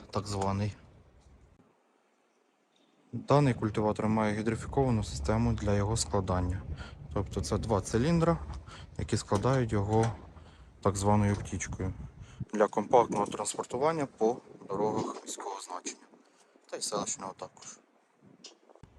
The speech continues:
Спереду культиватора є опорні колеса, які ви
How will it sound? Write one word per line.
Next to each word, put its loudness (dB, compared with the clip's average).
Спереду -2
культиватора -4
є 0
опорні -2
колеса, -8
які -10
ви -6